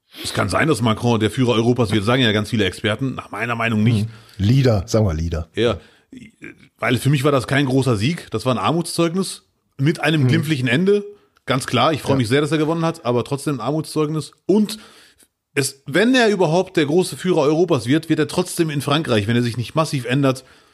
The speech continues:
Speaker 1: Der hat nach meiner Ansicht, so wie ich das sehe, keinen Zugang zum Volk in Frankreich. Der ist so mehr Elite, als er geht, gar nicht. Äh,
Speaker 2: Hm.
Speaker 1: irgendwie ist er wie so ein hochintelligenter Nerd, der aber null Kontakt zur Be-, Bevölkerung hat. Irgendwie sowas.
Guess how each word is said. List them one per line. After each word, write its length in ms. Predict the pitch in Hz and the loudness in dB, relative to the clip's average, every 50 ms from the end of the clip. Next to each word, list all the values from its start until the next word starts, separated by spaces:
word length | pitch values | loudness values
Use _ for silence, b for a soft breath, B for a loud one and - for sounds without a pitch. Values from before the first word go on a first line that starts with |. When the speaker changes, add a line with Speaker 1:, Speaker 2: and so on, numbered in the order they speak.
| b b b b - - - | b b b b -18 -18 -16
Speaker 1:
Der 280 | - - - 123 120 131 | -14 -8 -2 0 0 0
hat 200 | 135 - - - | 0 -2 -6 -4
nach 160 | 143 127 120 | -2 -2 0
meiner 240 | 127 139 165 165 151 | 2 2 2 2 2
Ansicht, 420 | 147 156 147 135 147 135 123 - | 2 0 0 0 0 -2 -2 0
so 120 | - 139 139 | 0 0 0
wie 60 | 143 | 2
ich 40 | - | 0
das 120 | 135 123 120 - - - | 0 -2 -4 -6 -8 -6
sehe, 340 | 120 117 135 139 147 143 | -2 2 2 4 4 2
keinen 380 | 139 - - 131 139 156 151 - | 0 -2 -2 -2 0 0 -2 -2
Zugang 340 | - 160 151 135 143 135 127 | 0 0 0 2 0 0 -2
zum 160 | - 131 107 | -4 -4 -2
Volk 300 | - 127 127 147 147 - | 0 0 0 0 -2 -4
in 120 | 117 131 | -8 -8
Frankreich. 520 | 123 - 135 135 123 131 131 127 123 127 b b b b b b - | -6 -4 -4 -4 -2 -2 -2 -2 -2 -4 b b b b b b -4
Der 80 | 117 120 | -2 -2
ist 100 | 117 113 | 0 0
so 240 | 123 123 120 123 123 | 2 2 2 0 0
mehr 300 | 127 123 135 156 160 151 | 0 2 2 2 2 2
Elite, 380 | 143 143 147 160 156 - 160 127 | 2 2 2 0 0 0 0 0
als 160 | 127 135 135 | 0 0 0
er 160 | 135 131 123 | 0 0 0
geht, 220 | 117 120 143 - - | 0 0 -2 -2 -2
gar 160 | 110 92 98 | -4 -4 -2
nicht. 180 | 123 127 - b b b b b b b b b b b b b b b b - | -4 -4 -6 b b b b b b b b b b b b b b b b -10
Äh, 60 | - | -10
Speaker 2:
Hm. 480 | - - - 98 95 90 82 82 87 - _ _ _ _ _ _ - | -8 -6 -4 -2 -2 -2 -2 -4 -6 -8 _ _ _ _ _ _ -12
Speaker 1:
irgendwie 400 | - 147 156 170 160 135 151 160 | -6 -4 -2 0 0 0 0 0
ist 100 | 151 - | 0 0
er 100 | 165 147 | 0 0
wie 120 | 139 175 175 | 0 0 0
so 120 | 160 165 | 2 2
ein 260 | 151 147 143 139 127 - _ _ _ - | 2 2 0 -2 -4 -10 _ _ _ -2
hochintelligenter 760 | - 165 196 - 180 160 - 156 147 135 143 160 156 - 147 | 0 2 2 2 2 0 0 2 2 2 2 2 2 2 0
Nerd, 540 | 131 127 131 147 170 190 180 - - - - | 2 2 4 4 4 2 0 -2 -6 -4 -2
der 100 | 151 143 | 0 2
aber 160 | 147 147 151 | 2 2 2
null 180 | 147 151 185 185 | 2 2 2 2
Kontakt 520 | - 156 143 127 160 160 - - - - _ | 2 0 0 0 -2 -4 -4 -6 -20 -20 _
zur 280 | - - 160 156 151 135 | -4 0 2 2 4 2
Be-, 200 | 117 110 - 127 | 0 -2 -2 -4
Bevölkerung 440 | 120 123 135 147 139 117 98 90 90 | 0 2 2 2 2 0 -2 -2 -2
hat. 220 | 87 - - _ _ - | -4 -6 -8 _ _ -8
Irgendwie 220 | 117 123 127 117 | -4 -2 -2 0
sowas. 340 | 107 120 101 82 76 - - | 0 0 0 -2 -4 -6 -12